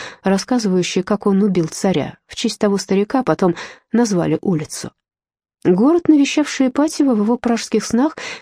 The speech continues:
ничем не напоминал старый Екатеринбург, из которого он уехал когда-то давно, в тяжкой славе, без вины виноватого. Там были широкие улицы, многоэтажные дома, памятники, руками указывающие путь к коммунизму.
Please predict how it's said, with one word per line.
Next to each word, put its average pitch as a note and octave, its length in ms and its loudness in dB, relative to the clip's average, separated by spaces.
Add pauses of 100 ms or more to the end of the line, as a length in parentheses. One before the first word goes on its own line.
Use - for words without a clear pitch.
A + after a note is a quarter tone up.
ничем B3 320 4
не D4+ 120 6
напоминал C4+ 500 2
старый D3+ 320 0
Екатеринбург, D#3 760 -2
из D#3+ 100 -6
которого E3 380 0
он D#3+ 140 2
уехал A3 380 0
когда-то F3+ 500 0 (320)
давно, G3 500 2
в - 160 -12
тяжкой - 400 -4
славе, F#3 500 0
без D3+ 220 -4
вины E3 220 2
виноватого. E3+ 600 0 (380)
Там B3+ 200 4
были B3 180 4
широкие A3+ 480 0
улицы, A#3 480 0
многоэтажные E3+ 720 0
дома, E3 500 0
памятники, G#3+ 640 0
руками F3+ 520 0
указывающие D#3+ 680 -2
путь D#3 240 -4
к - 60 -20
коммунизму. D#3+ 540 2